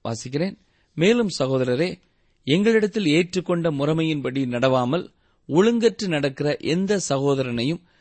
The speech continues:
நீங்கள் விட்டு விலக வேண்டுமென்று நம்முடைய கர்த்தராகிய இயேசு கிறிஸ்துவின் நாமத்தினாலே உங்களுக்கு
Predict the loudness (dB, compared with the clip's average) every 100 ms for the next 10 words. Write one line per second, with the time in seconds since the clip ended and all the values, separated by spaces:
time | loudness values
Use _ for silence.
0 | _ -4 0 2 0 -2 -2 0 2 2
1 | 2 0 0 -2 -4 -4 -6 -10 _ _
2 | -4 -2 0 -2 -4 -2 0 2 0 -2
3 | -4 -8 _ -2 2 2 0 -4 -4 -6
4 | -6 -2 -2 -4 -6 -2 0 -2 -4 -2
5 | -2 -2 -6 _ _ -6 0 2 2 0
6 | -6